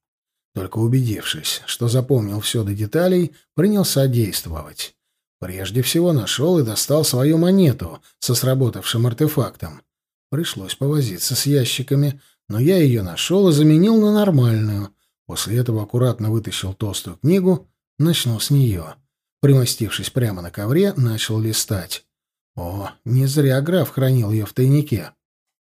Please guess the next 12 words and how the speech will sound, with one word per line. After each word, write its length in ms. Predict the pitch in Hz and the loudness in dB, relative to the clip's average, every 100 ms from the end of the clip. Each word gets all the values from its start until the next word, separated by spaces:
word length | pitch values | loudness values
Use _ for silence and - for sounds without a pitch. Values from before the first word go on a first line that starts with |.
| - | -20
Отлистав 520 | - 90 - - 95 | -16 -10 -6 -6 -6
страниц 400 | - 110 120 110 | -4 0 0 0
тридцать, 400 | - 127 120 117 | 0 0 0 0
я 120 | 131 123 | 0 0
понял, 360 | 156 147 104 | 2 2 2
что 220 | - 104 | -4 -8
тут 260 | 101 147 151 | -4 -2 2
у 80 | 151 | 2
Жирно 460 | 143 147 151 156 | 4 4 2 2
все 260 | 143 - 104 | 0 -2 -2
его 200 | 127 147 | 0 2
сделки. 560 | 147 156 175 - - | 0 2 0 0 -8